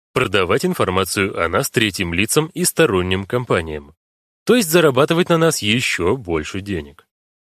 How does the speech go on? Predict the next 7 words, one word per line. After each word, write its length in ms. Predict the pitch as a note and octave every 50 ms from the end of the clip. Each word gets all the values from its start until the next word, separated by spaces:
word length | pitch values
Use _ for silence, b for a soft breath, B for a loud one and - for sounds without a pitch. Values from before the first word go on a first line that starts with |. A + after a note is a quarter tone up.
| _ -
Ездите 500 | - F#2 F#2 G2+ G#2 E2 F2+ F2+ - F#2+
мимо 240 | F2 F#2 F#2 F#2 F2+
мебельного 460 | F2+ F#2+ F#2+ F2+ F#2+ F2 F2+ F2+ F2
магазина 520 | F2+ F#2 F2+ E2+ F#2 F2+ G2+ D#3 D#3+ B2 F#2
или 200 | F2+ F#2 G2 G2
огромного 540 | F#2+ F#2 E2 G#2 B2+ B2+ A2+ G#2 F#2 F#2+
шоппинг-молла, 800 | F2 - C3+ A2+ - G2+ G2 F2+ - A#2 D3 F#3+ F3 G#2+ D2+ C#2